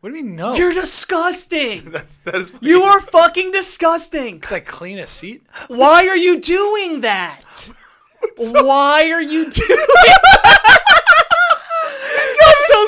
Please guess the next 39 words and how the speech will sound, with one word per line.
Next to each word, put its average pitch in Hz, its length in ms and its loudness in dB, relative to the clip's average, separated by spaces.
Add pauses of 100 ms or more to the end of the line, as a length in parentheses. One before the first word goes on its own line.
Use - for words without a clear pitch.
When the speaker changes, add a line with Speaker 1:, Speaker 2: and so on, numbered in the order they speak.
(120)
Speaker 2:
scared. 339 300 4
I'm 320 80 -2
so 320 220 -2
scared. 269 300 0
Speaker 1:
Why 202 80 2
Speaker 2:
Wait, - 20 2
Speaker 1:
are 254 40 2
you 254 60 4
Speaker 2:
wait, 262 60 2
wait. 254 60 2
Speaker 1:
scared? 240 180 0
Speaker 3:
Did 285 60 -2
you 262 60 -2
bring 254 120 2
your 240 120 4
own 226 100 -2
soap? 208 280 -2 (880)
Speaker 1:
There's 226 200 -12
soap - 340 -6
in 226 60 -6
a 170 60 -8
bathroom. 196 380 -6
You 175 40 -12
ever 180 100 -16
been 202 160 -12
in 254 60 -14
one? 302 240 -14
Speaker 2:
No, 269 300 -2
I 226 160 -2
know. 240 500 -2 (280)
No, 269 160 -8
not 240 280 -10
that 214 300 0
part. 190 340 -8
He's 262 240 -8
cleaning 320 500 -10
the 277 100 -8
toilet 349 440 -14
seat. - 260 -16